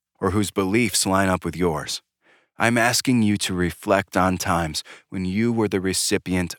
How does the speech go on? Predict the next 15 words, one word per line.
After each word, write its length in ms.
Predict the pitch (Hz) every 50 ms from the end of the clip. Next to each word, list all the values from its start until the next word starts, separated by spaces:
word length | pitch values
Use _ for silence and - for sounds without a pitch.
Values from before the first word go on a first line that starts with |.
| - -
of 140 | 92 82
an 100 | 90 90
unusual 720 | 87 85 82 82 80 85 92 95 92 87 98 90 95 92 90
kindness. 640 | - - 85 80 82 76 73 65 - - - - - _ _ _ _ _ _ _ _ _ _ _ _
Could 200 | - - 127 107
those 280 | 127 123 123 127 123 -
have 160 | 131 113 101
been 200 | 110 110 104 101
situations 1000 | - - 120 104 - - 104 95 95 95 95 - - 87 78 76 78 78 - -
when 160 | 98 98 95
God's 380 | 85 - 98 95 95 95 85 -
Spirit 420 | - - 101 98 95 95 87 -
was 180 | - 90 87 80
at 160 | 90 87 -
work, 360 | - 78 73 76 78 - -